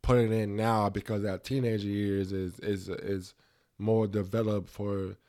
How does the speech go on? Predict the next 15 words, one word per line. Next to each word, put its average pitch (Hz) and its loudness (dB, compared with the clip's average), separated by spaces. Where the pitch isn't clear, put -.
the 101 -4
rest 104 0
of 98 -6
his 95 -2
life, 104 -6
like, 92 -6
what 98 -4
he 95 -6
gonna 90 -6
learn. 92 -4
You 104 -4
know 110 0
what 117 0
I 113 -2
mean? 127 -2